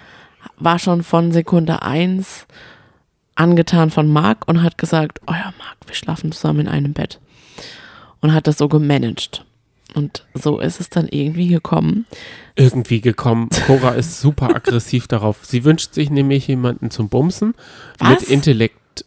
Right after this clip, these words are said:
Speaker 2: und noch was Dritten. Da sind mir vor Schreck fast,
Speaker 1: Hat sie
Speaker 2: äh,
Speaker 1: das so
Speaker 2: meine
Speaker 1: gesagt?
Speaker 2: D-T-M-Handschuhe aus der, aus der Hand gefallen. Man kennt sie nämlich aus dem Motorsport. Das
Speaker 1: Hat sie
Speaker 2: hat
Speaker 1: das
Speaker 2: sie
Speaker 1: so gesagt?
Speaker 2: Genau so hat sie es gesagt. Ich habe es nämlich, äh, auch mir aufgeschrieben.
Speaker 1: Okay.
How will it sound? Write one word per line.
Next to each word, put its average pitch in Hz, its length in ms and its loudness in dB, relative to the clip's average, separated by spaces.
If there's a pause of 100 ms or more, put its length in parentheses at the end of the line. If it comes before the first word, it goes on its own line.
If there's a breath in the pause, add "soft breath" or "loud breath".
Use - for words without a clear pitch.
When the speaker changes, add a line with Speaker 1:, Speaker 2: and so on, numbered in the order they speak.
Speaker 2:
und 139 300 0
noch 135 240 2
was 135 180 2
Dritten. 113 340 -2 (340 loud breath)
Da 113 140 4
sind 120 220 0
mir 127 160 4
vor 123 200 2
Schreck - 320 -4
fast, - 360 -2
Speaker 1:
Hat - 60 -6
sie 131 60 4
Speaker 2:
äh, 127 120 10
Speaker 1:
das 127 120 6
so 220 100 6
Speaker 2:
meine 233 80 4
Speaker 1:
gesagt? 190 380 4
Speaker 2:
D-T-M-Handschuhe 127 800 2
aus 110 220 -2
der, 107 320 -4
aus 110 160 -8
der 104 100 -6
Hand 113 140 -2
gefallen. 113 380 -2
Man 120 300 0
kennt 131 240 0
sie - 80 -8
nämlich 143 300 -2
aus 131 100 -6
dem 131 100 -2
Motorsport. 107 640 -4
Das 120 100 -4
Speaker 1:
Hat - 60 -8
sie 233 40 0
Speaker 2:
hat 202 80 0
Speaker 1:
das 196 100 2
Speaker 2:
sie - 40 -6
Speaker 1:
so 214 160 4
gesagt? 185 320 2
Speaker 2:
Genau 127 260 4
so 156 140 2
hat 147 120 0
sie 131 80 -2
es 120 120 -6
gesagt. 127 340 -4
Ich 120 140 -6
habe 127 140 -2
es - 140 -10
nämlich, 120 340 -2 (580 loud breath)
äh, 110 500 4 (1000)
auch 110 260 -6
mir 123 160 0
aufgeschrieben. 104 680 -6
Speaker 1:
Okay. 170 440 -2